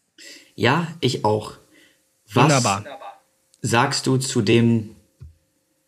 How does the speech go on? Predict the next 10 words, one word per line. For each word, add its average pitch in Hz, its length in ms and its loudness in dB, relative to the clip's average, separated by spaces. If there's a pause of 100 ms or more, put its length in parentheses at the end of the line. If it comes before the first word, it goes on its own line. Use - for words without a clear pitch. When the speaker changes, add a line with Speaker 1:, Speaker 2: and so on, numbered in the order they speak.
(500)
Speaker 1:
also 127 380 4 (1400)
Werder 131 460 4
hat 135 320 0 (240)
ziemlich 143 540 0
lange 117 320 2 (120)
null, 123 360 0
äh, 117 40 0
eins 113 440 -2
null 113 180 -2
geführt 143 480 0